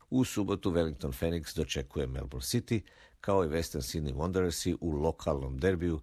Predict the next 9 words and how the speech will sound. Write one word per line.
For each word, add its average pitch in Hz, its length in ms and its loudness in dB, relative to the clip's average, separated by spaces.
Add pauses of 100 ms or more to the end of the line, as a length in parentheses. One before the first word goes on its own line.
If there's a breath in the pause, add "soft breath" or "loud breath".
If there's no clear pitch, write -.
(140 soft breath)
u - 80 -12
subotu 67 420 -4
navečer 76 420 -2
u 65 80 -2
osam 67 260 -4
sati 82 440 0
na 69 80 -4
svom 67 220 -4
stadionu 85 500 0